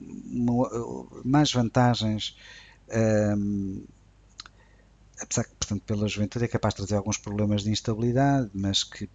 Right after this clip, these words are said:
provavelmente serão corrigidos, eh, no próximo ano, digamos. Eu diria que, se calhar, vamos ter uma quinze ponto quatro já com o controlador Mir relativamente estável. Vamos ver o que é que o controlador Mir,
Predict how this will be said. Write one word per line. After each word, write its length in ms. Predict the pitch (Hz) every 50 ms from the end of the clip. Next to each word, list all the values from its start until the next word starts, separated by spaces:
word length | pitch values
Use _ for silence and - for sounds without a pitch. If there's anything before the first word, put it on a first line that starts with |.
| _
provavelmente 500 | - 101 101 98 98 101 98 104 104 -
serão 240 | - - - 110 104
corrigidos, 840 | - - - 98 98 98 95 92 104 110 107 104 - - - - - - - - - - - - - - - - - - _ _ -
eh, 280 | - - - - - - -
no 60 | -
próximo 460 | - - 98 92 - - 107 110 123 143
ano, 520 | 156 156 139 113 95 87 82 82 87 87
digamos. 560 | - 95 92 98 98 90 90 90 - - -
Eu 340 | 95 95 92 92 90 90 92
diria 400 | 90 98 101 101 104 107 107 104
que, 480 | - - - - 113 104 104 104 101 - - - - - - -
se 140 | - -
calhar, 340 | - 110 104 107 107 107 104
vamos 300 | 104 113 110 104 - -
ter 280 | - - 117 113 110 107
uma 220 | 110 107 107 107
quinze 400 | 104 - - 117 113 110 104 - -
ponto 300 | - 107 107 101 - -
quatro 640 | - 110 104 104 107 107 - - 110 113 113 110 110 _ _ _ - - - _ _ _ _ _ - - - - - - _ _ -
já 340 | - 98 98 110 110 110 107 - -
com 160 | - 113 104
o 60 | 101
controlador 600 | - - 110 - - 107 107 104 104 107 107 104
Mir 380 | 107 110 110 113 110 110 113 110 113 -
relativamente 520 | - 113 107 - 110 104 110 107 110 110 104
estável. 440 | - - 131 127 123 107 92 85 76 - _ - _ _ _ _ _ _ _ _ _ - - - - - - - - - - -
Vamos 200 | 110 107 104 104
ver 140 | 110 107 107
o 40 |
que 140 | - - 123
é 20 | 110
que 120 | - 117
o 20 |
controlador 540 | - - 117 107 - 110 110 107 110 110 101
Mir, 260 | 107 113 113 113 110